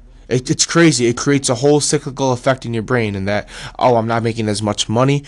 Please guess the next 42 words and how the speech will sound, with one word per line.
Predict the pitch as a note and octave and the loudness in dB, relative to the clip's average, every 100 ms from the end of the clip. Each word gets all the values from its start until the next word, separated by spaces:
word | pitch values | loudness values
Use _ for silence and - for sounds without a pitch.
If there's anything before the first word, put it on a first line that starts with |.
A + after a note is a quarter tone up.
| - G#2 | -8 -2
I | A#2 | 0
don't | G#2+ | 0
have | G#2+ G2 | -2 -2
these | G#2 | -6
benefits. | G2 A#2 B2+ B2+ C#3 - - - - - - - | -2 -2 -2 -2 -2 -2 -6 -10 -20 -20 -20 -6
I'm | A#2+ B2 | -4 -2
not | B2 | -2
as | G#2+ A2+ | -2 -4
successful | A#2 - C#3+ C3+ B2 | -8 -2 0 0 0
as | A#2 | 0
I | A2+ | 0
wanna | G#2+ A#2 A2 | 2 2 0
be." | F#2+ F2+ - - - - - - - - - - - | -2 -6 -8 -20 -20 -20 -20 -20 -20 -20 -20 -20 -4
And | A2+ A2+ A2 A2 G#2 - - - - - - - - - - - - | 0 2 2 0 -4 -10 -20 -20 -20 -20 -20 -20 -20 -20 -20 -16 -4
none | C3+ D#3 D#3 | 4 4 6
of | |
that | B2+ A2+ | 4 2
is | A2 | -2
true. | - G#2+ G2 - - - - | -2 -2 -4 -8 -20 -20 0
Absolutely | C#3 C#3 C#3 A#2+ A2 A#2 | 0 2 -4 -6 -4 -2
none | G#2+ G#2 | -2 0
of | |
that | G2+ G2 | -2 -2
is | - | -4
true. | - F#2+ F#2 - - - - - - | -4 -4 -6 -12 -20 -20 -20 -20 -4
You | C3 C#3 | 0 2
have | C3 A2 | 2 0
the | A#2 | -6
power | - A#2+ B2 A#2+ A#2+ - - - | 0 4 4 4 0 -6 -20 -12
to | G#2 | -6
take | - C#3+ | -2 0
control | C#3+ B2 B2 A#2 | 0 -2 0 2
of | A2+ A2 | 2 0
your | A2 | 2
life | A2+ A2+ - - - - - - - | 2 0 -4 -16 -20 -20 -20 -14 -4
and | G#2+ G2+ | -4 0
do | B2 B2 B2+ - - | 4 4 2 -4 -4
what | G#2+ A2+ | -2 0
you | A#2 | 0
need | A#2 A#2 A2+ | 2 0 -2
to | F#2+ | -8
do. | F#2+ G#2+ G2 | 0 0 0